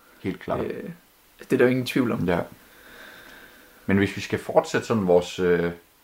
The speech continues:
Speaker 1: vores, øh, evaluering, <laughs> eller hvad vi skal kalde det, af
Speaker 2: Ja.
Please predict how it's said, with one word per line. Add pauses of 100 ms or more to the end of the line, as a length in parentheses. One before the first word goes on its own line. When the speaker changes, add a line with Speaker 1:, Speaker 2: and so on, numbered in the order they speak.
(800)
Speaker 1:
vores,
øh,
evaluering, (300)
<laughs>
eller
hvad
vi
skal
kalde
det, (140)
af
Speaker 2:
Ja.